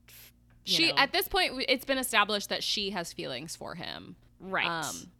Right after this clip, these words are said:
Speaker 2: she, like, 'cause Carla's like, "I think you like him." And she's like, "Shut up. You're wrong." And then later on, she, like, goes, when she finds out that they had been, like, fucking, she goes, uh, to Carla and she's like, "Okay, <laughs> you're right." <laughs>
Speaker 1: Mm-hmm.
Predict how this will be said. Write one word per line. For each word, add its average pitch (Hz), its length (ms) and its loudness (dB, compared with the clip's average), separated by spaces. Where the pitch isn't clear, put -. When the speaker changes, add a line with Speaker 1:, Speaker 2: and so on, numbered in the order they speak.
Speaker 2:
she, 233 280 0
like, 190 300 0
'cause 220 200 -2
Carla's 208 440 0
like, 180 220 -2
"I 180 140 0
think 403 240 -6
you 269 80 0
like 156 260 -4
him." 160 220 -8
And 165 80 -10
she's 165 160 -12
like, 151 100 -10
"Shut 165 180 -6
up. - 220 -6
You're - 240 -14
wrong." 101 300 -10
And 202 140 -2
then 202 100 -2
later 175 240 -2
on, 156 160 -4
she, 175 220 -6
like, 160 200 -10
goes, 165 460 -6
when 226 220 2
she 233 160 2
finds 196 340 2
out 175 200 4
that 180 100 -10
they 165 140 0
had 165 120 -4
been, 160 160 -6
like, 147 180 -6
fucking, 135 500 -6
she - 180 -6
goes, 156 560 -6
uh, 165 220 -4
to 180 100 -8
Carla 120 320 -6
and 226 100 -8
she's 226 220 -8
like, 233 240 -2
"Okay, 262 1300 8
<laughs> - 20 -8
you're 269 260 4
right." 226 640 6
<laughs> 214 160 -2
Speaker 1:
Mm-hmm. 208 480 -4